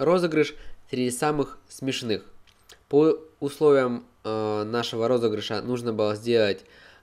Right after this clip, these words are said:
репост, то есть поделиться записью вот этой. И в комментариях к записи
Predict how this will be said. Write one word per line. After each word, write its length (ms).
репост, 480
то 80
есть 240
поделиться 520
записью 720
вот 220
этой. 380
И 140
в 80
комментариях 720
к 20
записи 580